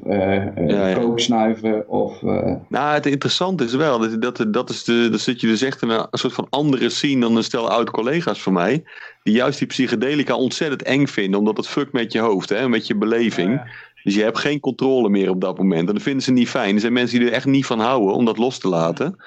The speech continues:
Speaker 2: En die zitten dus allemaal veel meer aan de coke en de ecstasy en, eh, en de speed af en toe zelfs nog. En, ja, dat is echt een ander wereldje. Die weten ook hoe ze daarmee om moeten gaan, hoe ze dat moeten doseren, wat rotzooi is en bij wie ze moeten zijn om goede spullen te krijgen.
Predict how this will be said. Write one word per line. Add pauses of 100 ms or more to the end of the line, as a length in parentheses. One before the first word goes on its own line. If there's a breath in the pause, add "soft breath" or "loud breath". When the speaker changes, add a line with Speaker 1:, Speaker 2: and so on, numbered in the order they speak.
(280 loud breath)
Speaker 2:
En
die
zitten
dus
allemaal
veel
meer
aan
de
coke
en
de
ecstasy
en,
eh, (380 loud breath)
en
de
speed
af
en
toe
zelfs
nog.
En, (480 loud breath)
ja,
dat
is
echt
een
ander
wereldje.
Die
weten
ook
hoe
ze
daarmee
om
moeten
gaan,
hoe
ze
dat
moeten
doseren,
wat
rotzooi
is
en
bij
wie
ze
moeten
zijn
om
goede
spullen
te
krijgen.